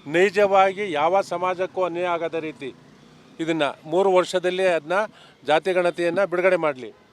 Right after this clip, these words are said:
ಅವತ್ತು ಸರಿ ಹೋಗುತ್ತೆ. ಈಗ ಮಾಡಿರ್ತಕ್ಕಂಥದ್ದು ಖಂಡಿತವಾಗೂ ಅವೈಜ್ಞಾನಿಕವಾಗಿದೆ, ಪ್ರತಿಯೊಂದು ಸಮುದಾಯಕ್ಕೂ ಗೊತ್ತಿದೆ. ಬಹುಶಃ ಇದೇನಾದ್ರೂ ವರದಿ ಮಂಡಿಸಿದ್ರೆ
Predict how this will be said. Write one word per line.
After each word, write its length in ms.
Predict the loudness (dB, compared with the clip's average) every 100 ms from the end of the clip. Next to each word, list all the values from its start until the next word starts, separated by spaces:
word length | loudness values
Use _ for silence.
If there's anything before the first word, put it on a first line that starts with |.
| -8
ಅವತ್ತು 280 | -6 -4 -6
ಸರಿ 200 | -6 -8
ಹೋಗುತ್ತೆ. 460 | -8 -10 -12 -18 -20 _ -20 -20 -20 -12 -6
ಈಗ 80 |
ಮಾಡಿರ್ತಕ್ಕಂಥದ್ದು 880 | 2 2 2 0 0 2 0 0 0
ಖಂಡಿತವಾಗೂ 600 | -2 -2 -2 2 2 2
ಅವೈಜ್ಞಾನಿಕವಾಗಿದೆ, 1040 | 2 2 0 0 -2 -2 0 2 0 -2 -4 -8 -20 _ _
ಪ್ರತಿಯೊಂದು 540 | 0 0 2 2 4 0
ಸಮುದಾಯಕ್ಕೂ 600 | 2 4 6 6 4 0
ಗೊತ್ತಿದೆ. 420 | 0 -2 -2 -2 -6 _ _ _ _ -8
ಬಹುಶಃ 200 | -6 -4
ಇದೇನಾದ್ರೂ 600 | -4 -2 0 0 0 -2
ವರದಿ 300 | -2 -2 -4
ಮಂಡಿಸಿದ್ರೆ 680 | -4 -4 -4 -6 -6 -6